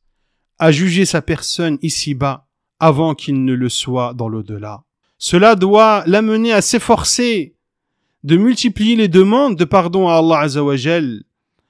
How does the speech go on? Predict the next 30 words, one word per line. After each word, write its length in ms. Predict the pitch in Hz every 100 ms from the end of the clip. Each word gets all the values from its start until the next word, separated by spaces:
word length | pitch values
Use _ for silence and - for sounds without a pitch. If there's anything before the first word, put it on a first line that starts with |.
| _ _ -
de 320 | 123 180 202
multiplier 800 | 202 254 220 240 - 220 220 233
les 100 | 202
bonnes 340 | 180 196 165
œuvres 600 | 226 233 143 113 107 143 _ _ _
et 360 | 190 202 220 214
de 120 | 165
se 140 | 190 202
débarrasser 1000 | 143 220 226 208 202 - 208 185 143 - _ _ _ _ _ _
de 140 | 131
ces 200 | 160 208
grands 300 | 160 143 214
péchés 640 | 233 208 - - 165 135 - _ _ _ _ _ _
qui 540 | - 185 208 208 185 - _ _ _ _
l-, 280 | 143 151 147
pourraient 440 | - 202 185 262 240
le 100 | 170
faire 220 | 175 147
entrer 580 | 147 - - 147 131 - _ _
en 160 | 151 147
enfer, 440 | 143 - 156 139
wal 140 | 127 120
iyadhu 320 | 127 127 117
billah. 440 | 110 110 107 131 117 - - - - - - - - _ _ _
Comme 140 | - 135
l'a 100 | 147
dit 120 | 151
Omar 380 | 160 190 214 180
radiyallahu 580 | 170 160 160 160 151
anhu, 380 | 143 185 220 147